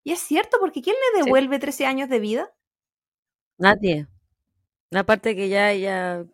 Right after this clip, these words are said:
Speaker 2: eh, o sea, no solamente le mataron al esposo con el que quería tener hijos, pero, eh, su etapa fértil,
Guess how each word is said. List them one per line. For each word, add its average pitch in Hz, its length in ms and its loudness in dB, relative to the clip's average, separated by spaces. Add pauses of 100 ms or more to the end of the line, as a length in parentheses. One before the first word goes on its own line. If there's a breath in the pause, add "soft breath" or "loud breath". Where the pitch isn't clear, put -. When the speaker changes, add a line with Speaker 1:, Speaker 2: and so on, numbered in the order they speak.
(120)
Speaker 2:
eh, 175 280 -2
o 185 60 -4
sea, 180 260 0 (1700 loud breath)
no 202 220 2
solamente 233 1500 2
le 175 240 -8
mataron 160 320 0
al 165 120 2
esposo 208 380 -2
con 185 140 0
el 165 100 -4
que 170 100 -4
quería 180 260 2
tener 160 280 -2
hijos, 214 300 -4
pero, 165 300 -2 (1000 soft breath)
eh, 175 80 -8 (240)
su 175 760 4
etapa 202 320 2
fértil, 208 720 -4